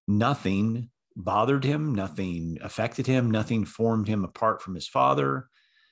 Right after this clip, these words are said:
Uh, we think he was impervious to everything. Well, I want you to think about what I'm about to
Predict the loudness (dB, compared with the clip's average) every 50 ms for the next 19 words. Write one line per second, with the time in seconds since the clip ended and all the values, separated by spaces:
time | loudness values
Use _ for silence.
0 | _ _ _ _ -10 -8 -6 -6 -4 -4 -4 -4 -2 0 -2 0 0 2 0 2
1 | 2 0 -2 -4 -2 0 2 2 2 2 0 -2 -2 -6 -6 -6 -6 -6 -8 -10
2 | -10 -10 -10 -8 -6 -2 0 2 2 2 2 2 2 0 0 0 0 0 0 0
3 | 0 0 2 2 2 0 0 -4 -4 -4 -4 -4 -4 -2 -2 -2 -2 -2 -4 -6
4 | -6 -6 -6 -6 -8